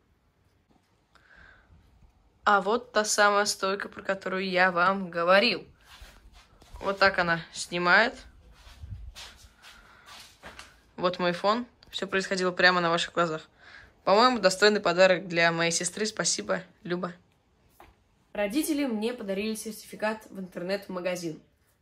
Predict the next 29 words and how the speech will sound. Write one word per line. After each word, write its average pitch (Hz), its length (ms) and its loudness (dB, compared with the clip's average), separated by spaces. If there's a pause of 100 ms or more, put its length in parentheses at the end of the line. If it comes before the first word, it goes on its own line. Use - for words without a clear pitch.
(240)
Закажу 185 360 -6
себе 254 200 -10
что-нибудь, 226 600 -8 (100)
также 196 460 -6 (200)
вам 180 400 -8
покажу 165 380 -10
обязательно. 165 580 -12 (960)
И 277 100 -2
последний 220 800 -6
на 165 100 -10
сегодня 175 340 -8
подарок. 214 380 -10 (800)
Это 175 600 -8
подарок, 185 340 -8
который 180 360 -10
я 170 60 -10
сделал 165 320 -10
себе 160 420 -10 (180)
сам. 175 540 -10 (160)
Да, 175 380 -10
вы 175 100 -10
не 170 120 -10
ослышались, 202 600 -14
я 180 100 -8
тоже 175 260 -10
себе 170 240 -10
люблю 170 240 -8
делать 165 220 -10
подарки. 170 520 -14